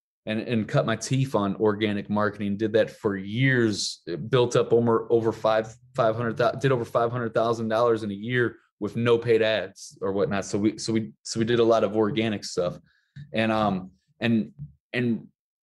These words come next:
w-, with, with what I like to, there's so much that goes into it, right? But with what I like to do is I like to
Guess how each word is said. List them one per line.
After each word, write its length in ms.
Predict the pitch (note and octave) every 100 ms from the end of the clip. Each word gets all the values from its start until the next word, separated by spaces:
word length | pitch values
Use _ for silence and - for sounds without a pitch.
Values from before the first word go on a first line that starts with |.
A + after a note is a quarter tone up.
| C3
w-, 140 | A2+
with, 320 | C3+ B2+ B2+ B2+
with 360 | A#2+ B2+ B2
what 160 | C3 C3+
I 60 |
like 180 | C3 B2+
to, 80 | B2+
there's 280 | A#2+ B2 -
so 140 | E3+
much 180 | D#3+ C#3+
that 80 | C#3+
goes 260 | B2 B2+ C3+
into 240 | C3+ A#2
it, 40 |
right? 260 | G2 G#2+ A#2
But 100 | A2+
with 340 | G2+ A2+ A2+
what 180 | B2 B2
I 100 | B2
like 200 | A#2+ A#2+
to 80 | A#2
do 200 | G2+ C#3
is 100 | A#2+
I 60 | A2+
like 140 | B2
to 180 | A#2